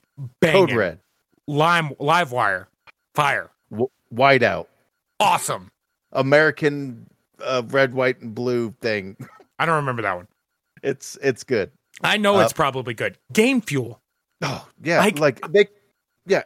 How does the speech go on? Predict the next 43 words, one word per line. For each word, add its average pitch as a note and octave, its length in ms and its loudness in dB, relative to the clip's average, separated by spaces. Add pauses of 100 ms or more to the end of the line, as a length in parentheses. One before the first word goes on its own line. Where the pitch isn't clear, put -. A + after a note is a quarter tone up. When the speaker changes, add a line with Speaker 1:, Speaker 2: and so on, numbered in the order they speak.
(100)
Speaker 2:
And F#3 240 2 (220)
they're C#3 220 -2
not F#3 240 0
done G#3 260 4
coming G3 300 0
out G3+ 140 0
with F#3 80 -8
new G3+ 120 0
flavors. F3+ 560 -2
Here E3 200 -4
soon, A3 400 -4
they're E3 120 -2
gonna E3 220 -4
have D3+ 280 -2
a D3+ 40 -4
new D3+ 200 -4
flavor C3+ 440 -2
called A#2+ 360 -6 (260)
Mountain B2+ 380 -2
Dew A#2+ 180 -4
Thrashed, G2+ 720 0
which G#2+ 180 -10
is G2+ 220 -14 (340)
basically F3+ 720 2 (180)
apple. A#2+ 480 0 (240)
It's - 360 -6 (520)
apple D3+ 420 2
Mountain C#3 440 -2
Dew, G#2+ 220 -2
which G2 520 -10 (480)
if A#2 140 -4
they - 100 -6
get G2 180 -2
it C3 100 2
right C#3+ 340 2
with C3 160 -8
the A2+ 80 -6
crisp - 340 -6
apple D#3 280 -2
taste F3+ 460 -4
with A2+ 240 -6
Mountain C#3+ 380 -4
Dew, F3+ 280 -4